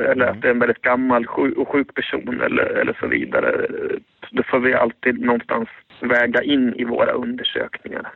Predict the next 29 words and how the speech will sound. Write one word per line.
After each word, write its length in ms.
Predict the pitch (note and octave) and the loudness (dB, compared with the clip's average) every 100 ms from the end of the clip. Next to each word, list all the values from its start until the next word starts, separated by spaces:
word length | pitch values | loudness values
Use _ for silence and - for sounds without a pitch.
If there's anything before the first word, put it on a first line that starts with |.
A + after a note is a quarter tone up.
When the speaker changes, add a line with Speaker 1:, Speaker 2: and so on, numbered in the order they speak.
| - | -4
Speaker 1:
Men, 180 | A#2+ A#2+ | -2 0
men 200 | B2+ B2+ | 0 2
det 60 | |
är 40 | C3+ | 2
ingenting 340 | B2 - B2+ | 0 0 0
vi 80 | A#2+ | 0
skulle, 400 | - B2 A#2+ A#2+ - _ _ _ _ _ _ _ _ _ | 0 0 0 -2 -14 _ _ _ _ _ _ _ _ _
skulle 220 | - B2 B2 | -8 -2 0
uttala 520 | B2 - C#3+ A#2 A#2+ | -2 -2 -2 0 -2
oss 100 | - | -4
om, 240 | - - | -8 -8
om 80 | - | -8
man 120 | - - | -8 -6
säger 180 | - - | -6 -6
så. 140 | - - - - _ - | -8 -12 -16 -18 _ -8
Speaker 2:
Man 220 | C3 C#3 | 0 2
hör 220 | C#3 C3+ C3+ | 4 4 4
ju 80 | |
ofta 240 | E3 E3 B2 | 2 0 -2
att 60 | |
det 60 | G#2 | -2
ska 160 | - B2 | -2 0
vara 120 | A2+ | 2
väldigt 260 | B2 G#2+ | 0 0
svårt 460 | - - A2+ A2+ - | -8 -4 -2 -2 -2
att 280 | C#3 - - | -2 -4 -12
imitera 600 | G2+ B2 C3 C3 A2 G2 | -4 -2 0 2 2 4
eller 140 | G#2+ G#2+ | 2 0
förfalska 920 | A#2+ G#2+ A2 G2+ - C#3 C3 B2+ | -4 0 0 -2 -2 0 0 -2